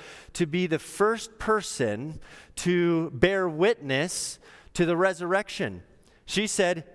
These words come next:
"I have seen the Lord." That's the first Christian sermon. That means that Mary Magdalene was the first Christian preacher. Why did he choose that? Because she had been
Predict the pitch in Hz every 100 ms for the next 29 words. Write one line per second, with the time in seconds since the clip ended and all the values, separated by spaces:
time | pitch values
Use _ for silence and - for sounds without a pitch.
0 | - _ - 180 196 135 - 196 208 185
1 | 165 208 196 95 95 - _ - 175 220
2 | - 175 - 170 165 - - 165 - 170
3 | - 220 240 123 90 - - - - -
4 | 170 180 196 185 160 160 165 180 170 170
5 | 208 185 160 165 170 151 165 - 175 170
6 | - - 180 - 180 175 165 - 226 240
7 | 185 127 90 - - - - - 143 175
8 | 208 202 190 185 226 220 170 226 185 160
9 | 170 185 160 - 208 196 170 175